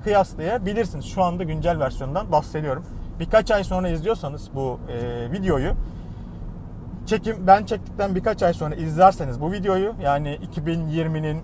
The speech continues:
Eylül, Ekim'i gibi yeni nesil bir Hyundai i yirmi tanıtılmış olacak. Tabii ki farkı o arttırmış olacaktır kuvvetle muhtemel. Ama şu anda satışta olan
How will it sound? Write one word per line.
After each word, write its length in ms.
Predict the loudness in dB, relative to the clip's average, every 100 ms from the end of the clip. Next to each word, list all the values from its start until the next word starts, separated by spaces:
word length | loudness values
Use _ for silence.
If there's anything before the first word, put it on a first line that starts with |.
| -4
Eylül, 340 | -2 -2 -2
Ekim'i 340 | -4 -4 -2 -2
gibi 240 | -2 -4
yeni 220 | -2 -2
nesil 300 | -2 -4 -6
bir 120 | -6 -8 -8 -6
Hyundai 400 | -4 0 2 2
i 140 | 0
yirmi 480 | -4 -4 -4 -4 -6
tanıtılmış 400 | -4 -6 -4 -6
olacak. 240 | -6 -6 -6
Tabii 200 | -6 -6
ki 60 | -6
farkı 460 | 2 4 6 4 -2 -4 -8 0
o 200 | 2 2 4
arttırmış 520 | 4 4 0 -2 -6 -6
olacaktır 460 | -4 -4 -4 -6 -6
kuvvetle 340 | -4 -4 -6
muhtemel. 360 | -8 -6 -4 -4
Ama 120 | -4
şu 140 | 2
anda 220 | 2 4 0
satışta 360 | -4 -6 0
olan 240 | 4 4